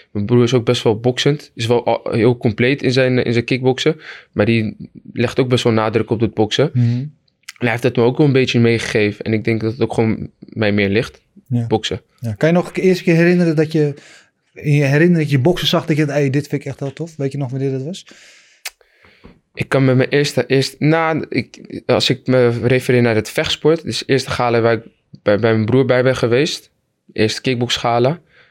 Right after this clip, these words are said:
Speaker 1: dat was wel echt bij mij een moment dat ik bij mezelf dacht van, "Dit is echt wat ik wil."
Speaker 2: Ja.
Speaker 1: Dat wist ik altijd al, als klein kind wist ik het al.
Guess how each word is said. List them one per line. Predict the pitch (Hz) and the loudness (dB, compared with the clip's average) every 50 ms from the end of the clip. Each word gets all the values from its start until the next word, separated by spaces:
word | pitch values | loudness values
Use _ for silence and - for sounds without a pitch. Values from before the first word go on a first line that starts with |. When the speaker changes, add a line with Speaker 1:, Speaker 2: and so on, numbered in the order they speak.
| _ _ _ - | _ _ _ -6
Speaker 1:
dat | 110 110 | -4 0
was | 117 117 110 - | 0 0 2 2
wel | 120 113 110 - | 2 2 2 2
echt | 110 - - | 0 -2 -2
bij | - 113 110 | -2 0 0
mij | 113 110 | 2 2
een | 110 110 | 2 2
moment | 110 110 110 110 110 110 | 2 4 4 2 2 2
dat | 110 107 | 2 2
ik | 107 | 2
bij | 110 110 | 2 2
mezelf | 107 107 113 110 107 | 2 2 2 0 2
dacht | 110 107 101 - | 0 -2 -2 0
van, | 104 104 98 | -2 -2 0
"Dit | - 117 104 - | 0 -2 -2 -2
is | 104 - - | -4 -4 -4
echt | - 120 113 - | -4 -8 -6 -2
wat | 110 104 - | -4 -2 -2
ik | 101 - | -2 -2
wil." | 107 104 95 98 123 - - | 0 0 0 0 -2 -6 -4
Speaker 2:
Ja. | - 127 127 117 104 - - _ _ _ _ _ _ | -2 0 0 0 -2 -4 -10 _ _ _ _ _ _
Speaker 1:
Dat | - - 104 | -4 -2 0
wist | 110 135 131 - | 0 0 0 0
ik | 135 - | 0 0
altijd | - 117 127 127 - 123 - | 0 0 0 0 0 0 0
al, | 117 | 0
als | 110 104 - | 0 0 -2
klein | - 117 113 113 104 | -2 -2 -2 -2 -2
kind | - 135 123 117 | -2 -2 0 0
wist | 110 110 - - | 0 0 0 -2
ik | - | -6
het | - - - | -6 -2 0
al. | 110 107 127 - | 0 0 0 -2